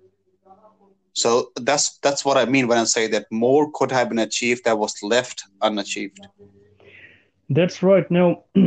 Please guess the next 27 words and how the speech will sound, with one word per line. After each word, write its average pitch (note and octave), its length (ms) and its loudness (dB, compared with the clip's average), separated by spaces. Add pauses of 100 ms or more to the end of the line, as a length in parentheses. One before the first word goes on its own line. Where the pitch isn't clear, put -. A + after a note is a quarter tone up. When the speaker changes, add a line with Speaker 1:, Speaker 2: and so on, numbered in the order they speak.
(200)
Speaker 2:
if F3 160 0
you F3+ 80 6
look G3 200 4
at F#3 100 4
it F3 220 0
in D#3+ 120 2
the D3+ 80 4
past E3 400 0
few D3 200 2
days, C#3+ 320 2
social D3+ 360 2
media D3 300 4
is A#2+ 100 -2
full C#3+ 180 0
of C3 120 0
this C3 180 0
thing D3 240 0
that C3 160 0
Sikhs, - 580 -2
you D3+ 80 0
know, B2+ 240 2 (680)
the C3+ 180 4
way D3+ 240 4
it's C#3 160 0
said D3 180 4
is B2 160 2
mercilessly D3 920 2